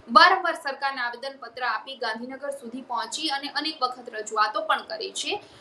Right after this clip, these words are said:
પરંતુ વીરાભાઈનું ક્યાંક ને ક્યાંક કહેવું છે, "જ્યાં સુધી અમારી જેટલી પણ માંગ છે એ સંતોષવામાં નહીં આવે, ત્યાં સુધી લડત તો અમારી યથાવત જ રહેવાની છે."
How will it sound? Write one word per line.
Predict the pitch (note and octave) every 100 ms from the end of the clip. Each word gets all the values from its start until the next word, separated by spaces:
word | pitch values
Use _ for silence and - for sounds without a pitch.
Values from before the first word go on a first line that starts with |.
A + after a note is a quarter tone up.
| -
પરંતુ | E4 E4+ F4 D4 C#4+ D#4+ A#3
વીરાભાઈનું | C4+ D#4 E4+ E4+ F4+
ક્યાંક | D4+ C#4+ D4
ને | D4+
ક્યાંક | D4+ D4+
કહેવું | C4 A#3+ C#4+
છે, | C#4+ D4+ C#4
"જ્યાં | A#3 C4 D#4
સુધી | D#4+ - B3+ A#3+ C#4
અમારી | C#4 B3 B3 B3 B3+
જેટલી | A3+ A#3 C4+ C#4
પણ | C4 A#3
માંગ | G#3+ G#3+ A3+
છે | B3+
એ | B3
સંતોષવામાં | A3+ A#3+ A3+ A#3 B3 - A3 A3 G#3
નહીં | G#3 B3+ C#4
આવે, | B3 D4
ત્યાં | D#4 D#4+
સુધી | D#4+ C4
લડત | A#3 A#3+ D4+ D#4
તો | E4+
અમારી | C4+ B3+ B3 B3 C#4 -
યથાવત | G3+ - - A#3+
જ | D#4 D#4
રહેવાની | D4 D4+ D4 C#4+
છે." | D#4+ D#4+